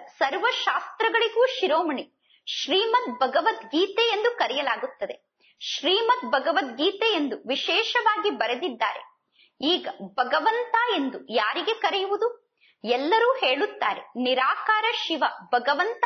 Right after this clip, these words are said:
ಆಗಿದ್ದಾರೆ ಎಂದು. ನಾವೆಲ್ಲ ಆತ್ಮರು ಪರಮಾತ್ಮ ತಂದೆಗೆ ಮಕ್ಕಳಾಗಿದ್ದೇವೆ, ನಾವು ಪರಸ್ಪರ ಸೋದರರಾಗಿದ್ದೇವೆ. ಪರಮಾತ್ಮ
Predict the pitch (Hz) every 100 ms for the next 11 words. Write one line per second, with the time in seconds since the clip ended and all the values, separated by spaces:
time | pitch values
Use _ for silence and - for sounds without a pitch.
0 | - 233 247 233 - 269 294 285 226 -
1 | _ _ _ 226 233 247 240 262 285 381
2 | 403 247 - - 254 196 - 277 233 262
3 | 311 - 415 466 277 294 294 403 247 -
4 | 349 330 220 190 - 202 - - 269 247
5 | 330 403 - 262 403 - 262 - - -
6 | 277 302 453 440 262 226 208 208 202 -
7 | _ _ - 254 269 302 403 -